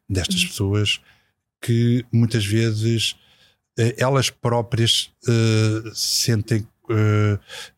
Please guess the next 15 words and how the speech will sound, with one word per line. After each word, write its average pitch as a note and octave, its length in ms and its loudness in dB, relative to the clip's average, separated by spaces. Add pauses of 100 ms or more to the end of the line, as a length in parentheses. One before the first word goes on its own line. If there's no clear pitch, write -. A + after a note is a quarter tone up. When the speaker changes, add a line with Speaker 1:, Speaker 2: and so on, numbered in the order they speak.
Speaker 1:
que A2 120 -2
não A2+ 260 4
têm A2 460 2
direito, G#2+ 540 2
por - 180 -4
exemplo, G#2+ 320 0
às G2 100 -2
vezes G#2 260 0
até G#2+ 340 -2
de G2+ 180 -2
ir G#2+ 120 2
a G#2+ 40 2
um A2 120 2
serviço G#2 760 -2
público, G2+ 680 -2